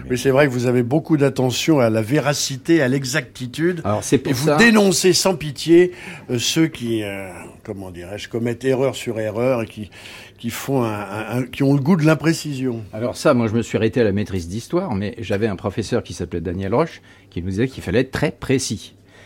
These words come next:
Speaker 1: Et, euh, c'est, ça a été mon maître. Après, j'ai, j'ai, j'ai, j'ai, j'ai été prof de collège, hein. J'ai, c'est toute ma, toute ma,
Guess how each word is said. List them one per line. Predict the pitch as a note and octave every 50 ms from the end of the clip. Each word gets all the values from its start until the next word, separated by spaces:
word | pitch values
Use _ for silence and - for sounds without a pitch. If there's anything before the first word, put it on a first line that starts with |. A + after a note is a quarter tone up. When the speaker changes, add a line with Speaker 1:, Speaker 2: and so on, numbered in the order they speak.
| - - - - - -
Speaker 1:
Et, | B2 A#2+ A#2+ A#2+ A2 - - A2
euh, | G#2 G2+ G2+ G2 F2 F2 D#2 -
c'est, | - - - - - - - - - - - -
ça | - - -
a | F#2
été | G2+ F#2+ - A2+ A2+ A2 G2+ F2
mon | F2+ F#2+ F#2+
maître. | A2+ D#3+ E3 - A2+
Après, | G#2 - - G#2+
j'ai, | F2+ - G2 F2 D#2+ D2 C#2+ D2
j'ai, | D2+ D#2 E2+ - -
j'ai, | F#2+ E2+ D#2 D2 C#2+ - D#2
j'ai, | E2 E2 - F#2 - F2+ D2+
j'ai | D#2 F2 F#2
été | F2 - G#2
prof | - - - E2 D#2+ - -
de | E2 F2+
collège, | F#2 - B2+ C#3 D#3 C3 G#2 F2
hein. | F#2 F#2 F#2+ F2+
J'ai, | D#2+ C#2+ -
c'est | - - - - - _
toute | - G#2 - - F#2+
ma, | E2+ D#2 D2+ - - - -
toute | - - - -
ma, | -